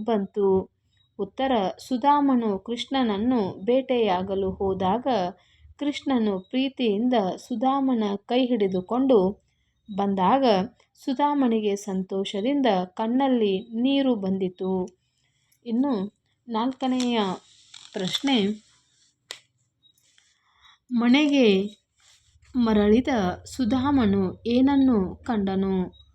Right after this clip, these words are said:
ಉತ್ತರ, ಸುಧಾಮನು ಮನೆಗೆ ಮರಳಿದಾಗ ತನ್ನ ಮನೆಯ ಜಾಗದಲ್ಲಿ ದೊಡ್ಡ ಅರಮನೆ ಇದ್ದಿದ್ದನ್ನು ಕ-, ಹೆಂಡತಿ ಮಕ್ಕಳು ರೇಷ್ಮೆ ವಸ್ತ್ರ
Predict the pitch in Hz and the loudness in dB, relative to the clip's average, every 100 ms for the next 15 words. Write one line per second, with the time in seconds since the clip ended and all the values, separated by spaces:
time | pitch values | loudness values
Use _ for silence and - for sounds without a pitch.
0 | _ _ 208 - 254 269 202 180 214 _ | _ _ -14 -8 -2 0 0 -2 -8 _
1 | _ - 269 294 302 285 240 214 202 196 | _ -6 -2 0 2 2 2 2 2 2
2 | 254 262 233 208 196 196 196 226 269 254 | 2 2 2 0 0 0 0 0 0 0
3 | 190 - - 254 262 277 233 202 240 277 | -2 -4 -4 0 0 2 2 2 2 2
4 | 269 196 190 180 185 190 214 269 247 185 | 0 -2 -4 -6 -4 -4 0 2 2 2
5 | 170 196 233 240 226 269 254 - 214 185 | 0 -6 -6 -4 -2 0 0 -2 -4 -2
6 | 190 262 269 196 180 208 196 196 185 185 | 0 0 0 0 -4 -6 -4 -2 -2 0
7 | 190 190 190 185 - _ _ _ _ _ | 0 0 -2 -10 -20 _ _ _ _ _
8 | _ _ 240 269 277 269 - 220 190 190 | _ _ -2 0 0 -2 0 0 0 -2
9 | 185 - 269 247 180 - 220 254 - 277 | -6 -4 0 2 0 0 0 0 -2 -2
10 | 277 254 196 - | -2 -2 -4 -6